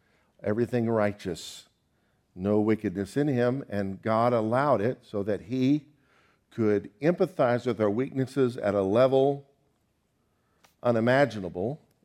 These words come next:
In every point you've been tempted, he's been tempted too.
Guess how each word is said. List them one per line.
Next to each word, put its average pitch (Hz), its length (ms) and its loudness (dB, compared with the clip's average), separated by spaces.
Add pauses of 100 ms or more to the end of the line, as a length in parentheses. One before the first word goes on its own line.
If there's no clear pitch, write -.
(100)
In 98 120 -4
every 117 240 2
point 131 320 2
you've 120 220 2
been 117 200 0
tempted, 131 440 -2
he's 120 260 -2
been 113 200 -2
tempted 107 440 -6
too. 113 440 -2